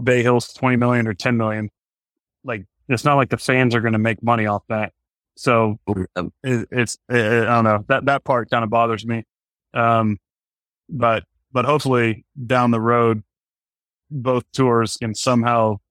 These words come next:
Speaker 1: come to an agreement and the best players are playing in at least the majors, or the best players are all playing in eight or ten tournaments, and, and some kind of resolution can be met, because,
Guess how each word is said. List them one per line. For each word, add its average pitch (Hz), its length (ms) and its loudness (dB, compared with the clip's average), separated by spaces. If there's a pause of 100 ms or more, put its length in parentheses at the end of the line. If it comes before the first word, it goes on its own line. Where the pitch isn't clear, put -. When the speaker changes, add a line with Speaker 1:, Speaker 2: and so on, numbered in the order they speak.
(200)
Speaker 1:
come 127 160 -2
to 123 100 0
an 113 80 -2
agreement 110 540 -4 (560)
and 117 140 2
the 110 60 4
best 113 300 0
players 117 380 2
are 110 80 0
playing 113 440 -2
in 110 220 -2
at 110 140 -8
least 120 280 -2
the 113 80 -4
majors, 110 540 0
or 104 100 -2
the 98 80 -4
best 113 320 0
players 110 440 0 (300)
are 117 160 4
all 110 120 2
playing 110 340 -4
in 107 120 -4
eight 113 220 -8
or 104 60 -10
ten 110 260 -2
tournaments, 107 480 -2 (560)
and, 107 420 2 (360)
and 110 240 -4
some 123 320 2
kind 117 240 2
of 107 60 0
resolution 104 580 0
can 107 120 -6
be 104 80 -4
met, 104 300 0 (140)
because, 107 560 -2